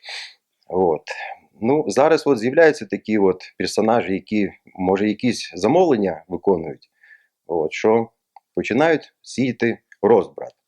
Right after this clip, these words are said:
Значить, конкретно от по людям, не буду озвучувати фамілії, значить, одна, один наш біє-, е, боєць,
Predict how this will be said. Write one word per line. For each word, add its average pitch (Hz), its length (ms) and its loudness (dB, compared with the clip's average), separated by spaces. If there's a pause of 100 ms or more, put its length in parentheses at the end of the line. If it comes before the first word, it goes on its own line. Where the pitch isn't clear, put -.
(760)
Значить, 95 340 -4
конкретно 143 720 0 (220)
от 117 240 0
по 127 80 4
людям, 123 540 0
не 120 100 -2
буду 123 240 2
озвучувати 110 400 0
фамілії, 139 500 2
значить, 110 380 -2
одна, 113 520 0
один 113 300 0
наш 98 180 -2
біє-, 113 440 0 (140)
е, 98 140 2
боєць, 104 520 0